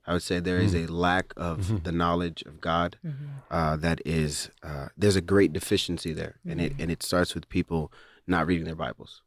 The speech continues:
Speaker 3: Right.
Speaker 1: And, and I think that's all directed from the pulpit. It's, it's, you know, not expository preaching where you're digging into the word and you're, you're feeding the sheep. And what happens there is you have a,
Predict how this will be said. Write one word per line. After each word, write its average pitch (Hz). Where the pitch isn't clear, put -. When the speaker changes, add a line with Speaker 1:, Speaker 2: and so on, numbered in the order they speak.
Speaker 3:
Right. 139
Speaker 1:
And, 87
and 95
I 92
think 92
that's 101
all 95
directed 92
from 90
the 85
pulpit. 92
It's, -
it's, -
you 87
know, 76
not 85
expository 87
preaching 90
where 92
you're 90
digging 101
into 98
the 87
word 90
and 85
you're, 82
you're 82
feeding 92
the 85
sheep. -
And 90
what 98
happens 95
there 90
is 82
you 87
have 82
a, 78